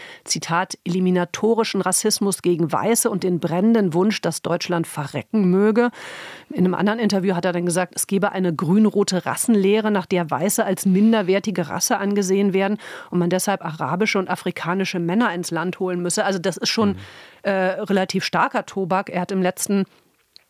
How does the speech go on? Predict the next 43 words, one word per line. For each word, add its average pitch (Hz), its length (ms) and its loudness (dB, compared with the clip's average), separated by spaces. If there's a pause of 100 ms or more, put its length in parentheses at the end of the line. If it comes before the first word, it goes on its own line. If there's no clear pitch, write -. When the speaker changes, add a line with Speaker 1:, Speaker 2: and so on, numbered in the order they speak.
(120)
Speaker 1:
Herbst - 360 -2
hat 196 80 0
er 190 60 2
dann 185 120 0
auch 180 140 0
einen 202 80 -2
Artikel 208 400 0
geschrieben, 196 480 2
der 175 100 2
hieß, 180 300 -2
ähm, 180 280 0
eine 175 200 0
Chemotherapie 202 720 0
für 180 160 0
Deutschland. 185 500 0
Da 175 40 2
hat 180 100 -2
der 190 100 2
Migranten 185 500 -2
mehr 185 120 2
oder 180 160 0
weniger 185 180 0
mit 185 140 0
einem 180 100 -2
Krebsgeschwür 208 720 -2
verglichen 208 520 0 (420)
Speaker 2:
Hm. 104 80 -6
Speaker 1:
und, 185 240 2
äh, 180 100 4
gesagt, 175 420 0
also 180 140 -2
da 175 100 0
braucht 170 280 0
es 196 100 0
schon 202 240 0
schmerzhafte 185 640 0
Operationen, 208 640 0
um 170 100 2
das 156 140 -4
Problem 160 400 -4
zu - 120 -6
lösen. 165 380 0 (400)
Also 180 300 2